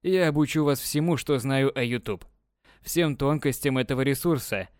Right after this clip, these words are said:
возможностям, ожидающим вас, а также формуле, следуя которой вы все сделаете правильно.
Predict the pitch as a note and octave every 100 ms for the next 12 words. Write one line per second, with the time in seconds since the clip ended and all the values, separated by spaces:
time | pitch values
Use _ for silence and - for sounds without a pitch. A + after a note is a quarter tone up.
0 | _ - A#2+ A#2 A2+ C#3+ D3 A#2 - -
1 | F#2+ F#2 _ - E3 C#3+ D3 F3 E3 -
2 | D3+ A#2+ C3 C#3 - A2+ A#2 B2 A2 A#2+
3 | - E3 C#3+ A2 F#2+ - _ _ - F#3
4 | F3 D#3+ C#3+ C3 C3 C3 A#2 A#2 - D3
5 | C#3 B2 C3 C3+ C3 C#3+ E3+ C#3 A2 G#2
6 | F#2+